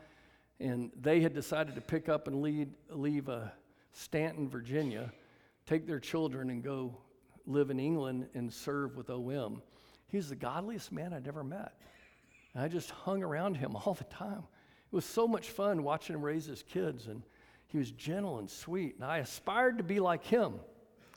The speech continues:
He ended, he actually ended up doing the wedding for my wife and I. And I'm gonna see him this fall when I go to Virginia to s-,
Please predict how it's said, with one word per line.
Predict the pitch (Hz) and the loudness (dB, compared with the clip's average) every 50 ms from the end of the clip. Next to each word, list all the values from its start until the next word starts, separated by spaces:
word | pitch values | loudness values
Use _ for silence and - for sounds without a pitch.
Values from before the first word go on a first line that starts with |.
| - - - - - _ _ | -20 -20 -20 -20 -20 _ _
He | - 233 | 4 4
ended, | 247 240 240 - - | 6 6 6 4 4
he | 180 190 226 | 4 8 10
actually | 233 226 226 - - 214 208 | 10 10 8 4 6 8 8
ended | 214 214 202 202 | 8 10 10 8
up | 185 160 156 | 6 8 8
doing | 185 202 208 185 180 165 | 8 8 8 8 4 2
the | 156 165 | 2 2
wedding | 160 165 190 202 202 175 131 123 | 6 8 8 8 8 6 0 0
for | - 151 147 | -2 -2 0
my | 143 139 135 135 151 | 2 2 2 2 0
wife | 143 160 170 190 247 - - | 0 0 0 0 0 -2 -8
and | - - | -12 -12
I. | - - - - _ _ _ _ _ _ _ _ _ _ _ | -14 -18 -20 -20 _ _ _ _ _ _ _ _ _ _ _
And | - 143 | 2 4
I'm | 147 156 | 6 6
gonna | 160 165 156 | 6 4 4
see | 160 - - 202 220 | 2 2 0 4 4
him | 208 165 147 | 4 4 4
this | 156 143 - | 0 -2 -4
fall | - - 165 175 180 165 151 | -4 0 0 2 2 2 0
when | 147 143 | -2 -4
I | 131 | -4
go | 123 131 143 143 | -4 -4 -4 -4
to | 139 131 | -4 -6
Virginia | 131 131 120 120 127 143 147 147 135 110 | -8 -8 -6 -4 -2 -2 -2 -2 -2 -4
to | 110 113 - - - - _ _ - - - _ _ _ _ _ _ _ | -8 -10 -12 -16 -20 -20 _ _ -20 -20 -20 _ _ _ _ _ _ _
s-, | - - - - - | -20 -18 -16 -16 -18